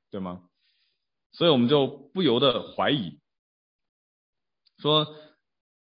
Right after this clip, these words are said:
所以呢，有些人他们就试图找出现代人，啊，被鱼吞掉了，但是仍然活下来的例子，来去证明呢，这件事情是可能的。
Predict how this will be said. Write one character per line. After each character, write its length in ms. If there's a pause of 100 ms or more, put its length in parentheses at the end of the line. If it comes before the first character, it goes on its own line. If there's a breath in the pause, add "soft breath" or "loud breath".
(100)
所 200
以 60
呢， 140
有 160
些 160
人 240
他 80
们 80
就 80
试 220
图 160
找 220
出 180
现 200
代 140
人， 380 (100)
啊， 140
被 180
鱼 160
吞 220
掉 160
了， 240 (160)
但 100
是 140
仍 100
然 140
活 220
下 140
来 140
的 380 (100)
例 220
子， 260
来 80
去 140
证 180
明 160
呢， 100
这 120
件 140
事 140
情 140
是 140
可 200
能 200
的。 240